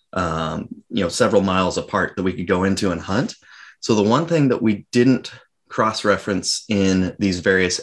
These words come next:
areas was elevation, or elevation you needed to get to, to access these various locations. So we were way up higher in the mountains, and with how much snow there had come down, we couldn't get to any of these spots.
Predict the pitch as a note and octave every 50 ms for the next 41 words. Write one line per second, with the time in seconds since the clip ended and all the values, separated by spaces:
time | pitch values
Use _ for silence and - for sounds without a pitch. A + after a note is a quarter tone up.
0 | - - G2+ B2+ C3+ A2 F#2 F2 F2 - - F#2+ F2 D#2+ - - F#2 F2 F2 E2
1 | G2 G2+ A2 - - - D#2+ E2 - _ - - - _ - - F#2+ F#2 F2+ F2
2 | F2 - G2 F#2+ F2+ E2+ G2 F2+ - - F#2+ F#2 F2+ F#2+ F#2+ E2+ F2+ E2 F2 F2
3 | F2 - - - - - F#2+ F2+ F#2 F#2 - - - E2+ - - F2 F2+ - -
4 | - C3+ C3+ - - - - _ _ _ - _ _ - B2 B2+ B2 A#2 A2 A#2+
5 | B2 C3 C#3 C3+ - C3+ C3 C3 C#3+ C#3 D3 D3 - E3 F3 E3+ - - _ _
6 | - - - - - _ _ _ - - A#2+ G2 G2 - G#2+ A#2 C#3 D3+ D3+ B2+
7 | G2 F#2+ G#2 G2+ G2 E2+ - - G#2+ G2+ G2 F#2+ F#2 F2 E2+ F2 F2+ F#2+ A2 A#2
8 | - - F2+ F2+ F2 - - - - - G#2 F#2+ F#2 F2+ - A2 G#2+ G2 F#2 -
9 | - - - G2+ F#2 F#2+ G#2 G#2+ G#2 F#2 F2 E2+ F2+ F2 F2 - - F#2+ F2 E2+
10 | E2+ F2 E2+ E2+ F2 E2 - - - F#2 F2+ - - F#2+ F2+ D2+ - - G2+ -
11 | - - F2 F2 E2+ F2 E2 E2 D#2+ F2+ D#2+ - - - - F2+ E2+ C#2 - -
12 | - -